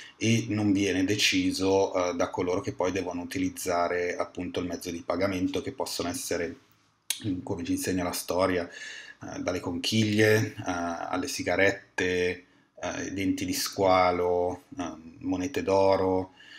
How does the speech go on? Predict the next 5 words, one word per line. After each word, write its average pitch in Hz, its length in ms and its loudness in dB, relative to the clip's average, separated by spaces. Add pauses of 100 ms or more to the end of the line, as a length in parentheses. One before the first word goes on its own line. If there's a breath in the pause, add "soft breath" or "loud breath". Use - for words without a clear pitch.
(280 loud breath)
eh, 87 260 -6
pezzi 101 920 2
di, 90 580 -4
eh, 90 760 -2 (840)
porcellana, 95 1160 2